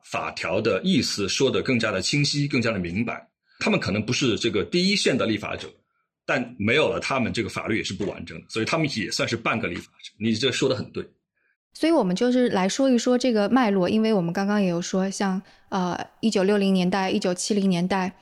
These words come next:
Speaker 2: 感觉法官对于法律的解释是更加有点像进步主义，是跟着社会的思潮的变动，是试图跟上，或者是说试图给大家权力更宽泛。但现在似乎又是往更加保守的方向。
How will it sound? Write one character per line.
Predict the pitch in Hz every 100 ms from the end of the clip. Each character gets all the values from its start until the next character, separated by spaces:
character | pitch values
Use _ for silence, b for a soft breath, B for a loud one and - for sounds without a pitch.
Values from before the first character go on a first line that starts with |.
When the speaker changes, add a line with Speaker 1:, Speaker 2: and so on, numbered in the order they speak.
| b
Speaker 2:
感 | - 180
觉 | 196 214 214
法 | - 175
官 | 180 226 226
对 | 226
于 | 196 196 220
法 | 190
律 | -
的 | 208
解 | 196 170 160
释 | - 202 180
是 | 185 214
更 | 196 208
加 | 196 208 208 226 b b b
有 | 208
点 | 196
像 | 196 202
进 | 254
步 | 214
主 | 185 -
义， | 185 180 - b
是 | - 208
跟 | 226
着 | 226 208
社 | 254
会 | 233 240 208
的 | 190
思 | - 233
潮 | - 175
的 | 185
变 | 247 214
动， | 196 196 175
是 | - 220 190 -
试 | 202 269
图 | - 185 190 -
跟 | 285
上， | 294 302 202
或 | 190
者 | 175 170
是 | 190
说 | 185 190 190 B
试 | B 233
图 | 202 196
给 | 196 151
大 | - 196
家 | 202
权 | 196 180 175
力 | 202 180 180 -
更 | - 220 190
宽 | - 262 277
泛。 | - 202 - B B B
但 | B 226
现 | 220 240
在 | 233 214 185
似 | 190 -
乎 | 220 226 220
又 | 226 202
是 | 190 185 180 185 -
往 | - 175
更 | 180 233
加 | 240
保 | 233 175
守 | 254
的 | 180
方 | 175 175
向。 | 175 185